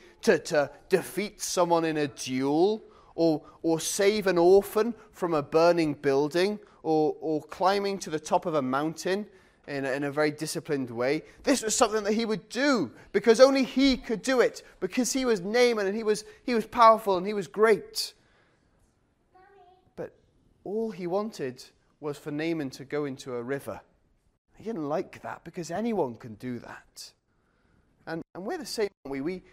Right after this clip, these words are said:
we don't like the fact that anyone can come to Jesus. And we,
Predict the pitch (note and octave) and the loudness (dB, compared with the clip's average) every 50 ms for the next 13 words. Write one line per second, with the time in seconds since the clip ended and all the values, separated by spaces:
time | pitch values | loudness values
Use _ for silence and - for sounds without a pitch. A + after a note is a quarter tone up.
0 | _ _ _ _ - E3 F#3+ F#3+ F#3+ F#3 F3+ - _ _ _ _ _ _ _ - | _ _ _ _ -14 -12 -10 -10 -10 -12 -12 -16 _ _ _ _ _ _ _ -4
1 | G3+ F#3 D#3+ F3 F#3 D#3 A2+ G#2+ D3+ C3+ - C3+ C3+ - - - - C3+ B2 - | -4 -2 -2 -2 -4 -4 -4 -8 -10 -8 -4 -4 -4 -4 -6 -8 -8 -6 -6 -6
2 | - _ _ _ _ - D3+ F3 F3 F3 D#3+ D3 C3+ A#2 G#2+ G2 - _ _ - | -8 _ _ _ _ -6 -4 -2 0 0 0 0 -2 -4 -6 -8 -16 _ _ -16
3 | C3 B2 - C#3 B2 A#2 - A2+ - - A2 G#2 F#2+ - F2 - - - - - | -16 -14 -12 -12 -12 -12 -14 -16 -14 -12 -12 -12 -12 -14 -16 -14 -14 -14 -14 -14
4 | - - _ _ _ _ _ _ _ _ _ _ _ _ _ _ _ _ _ _ | -16 -18 _ _ _ _ _ _ _ _ _ _ _ _ _ _ _ _ _ _
5 | _ _ _ - C3 C#3+ D3+ D#3 D3+ - | _ _ _ -14 -6 -4 -4 -4 -4 -6